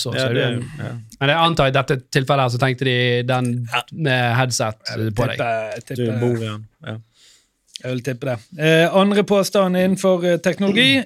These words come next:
Speaker 3: er at, eh, det kommer til å bli innført strengere regler for, eh, big tech fra i, regjeringens hold.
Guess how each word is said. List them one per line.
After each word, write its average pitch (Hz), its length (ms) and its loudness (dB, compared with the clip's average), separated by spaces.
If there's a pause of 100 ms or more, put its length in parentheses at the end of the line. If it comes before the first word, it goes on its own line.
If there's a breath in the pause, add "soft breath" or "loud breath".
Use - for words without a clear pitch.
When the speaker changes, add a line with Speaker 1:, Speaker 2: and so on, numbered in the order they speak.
Speaker 3:
er 208 240 4
at, 190 380 -2
eh, 196 160 2
det 190 260 0
kommer 196 240 0
til 190 100 0
å 175 40 -2
bli 185 100 0
innført 190 320 0
strengere 185 540 2
regler 180 420 2
for, 170 320 -2
eh, 175 80 2
big 160 500 0
tech - 440 -6 (100)
fra 165 240 -2
i, 156 240 0
regjeringens 147 640 0
hold. - 140 -16